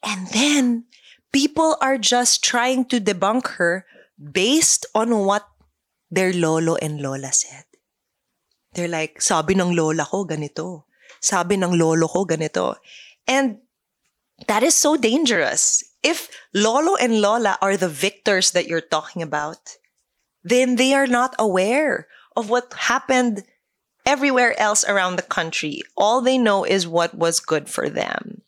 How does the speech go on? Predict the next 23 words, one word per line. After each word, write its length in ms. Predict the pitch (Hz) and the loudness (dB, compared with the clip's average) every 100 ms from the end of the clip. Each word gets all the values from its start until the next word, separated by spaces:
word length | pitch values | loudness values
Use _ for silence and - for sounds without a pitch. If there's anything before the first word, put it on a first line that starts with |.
| _ - - - | _ -20 -16 -4
And 180 | 247 269 | 0 0
that's 220 | 339 - | 0 -2
very 420 | 165 165 156 151 | 0 0 2 0
dangerous. 680 | 143 139 139 139 127 139 - | -2 -4 -4 -4 -4 -2 0
And 180 | 226 233 | 0 2
that's 220 | 302 - | 0 0
what 160 | 349 269 | 0 0
we're 80 | |
talking 400 | 254 214 190 208 | 0 0 -2 -2
about 440 | 196 175 170 170 - | -2 0 0 -2 -2
when 200 | 165 170 | -4 -4
we 80 | 170 | -4
talk 240 | 156 151 | -4 -2
about 320 | 160 156 147 _ _ | -2 -4 -4 _ _
privilege, 560 | 247 269 196 151 143 - | -2 0 0 -2 -2 -2
right? 340 | 151 165 220 | 0 -2 -2
Like, 300 | 175 160 - - - - _ _ _ | -4 -4 -6 -20 -20 -20 _ _ _
just 320 | 226 262 - | 0 2 0
because 580 | 247 285 214 185 180 175 - | -2 -2 0 2 2 0 0
a 80 | 175 | 0
certain 480 | - 190 196 214 | 2 0 0 0
thing 380 | 214 - 175 170 | 0 0 -2 0
doesn't 260 | 175 185 | -2 -2